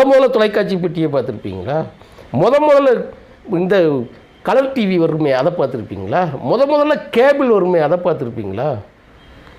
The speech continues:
இன்னைக்கு ஒரு நாளைக்கு நாற்பது தமிழ் திரைப்படங்கள் நம்ம வீட்டுக்குள்ள வந்துகிட்டு இருக்கு.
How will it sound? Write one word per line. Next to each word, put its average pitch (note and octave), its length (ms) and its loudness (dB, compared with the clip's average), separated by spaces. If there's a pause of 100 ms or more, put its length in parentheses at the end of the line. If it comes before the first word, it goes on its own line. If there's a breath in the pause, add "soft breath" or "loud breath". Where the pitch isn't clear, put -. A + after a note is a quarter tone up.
இன்னைக்கு C3+ 280 -2
ஒரு B2 120 -2
நாளைக்கு D3+ 500 -2
நாற்பது C3+ 680 -2
தமிழ் D#3+ 300 -2
திரைப்படங்கள் C#3+ 520 -4
நம்ம A#2 180 -4
வீட்டுக்குள்ள A#2+ 400 -4
வந்துகிட்டு G#2 280 -8
இருக்கு. - 240 -10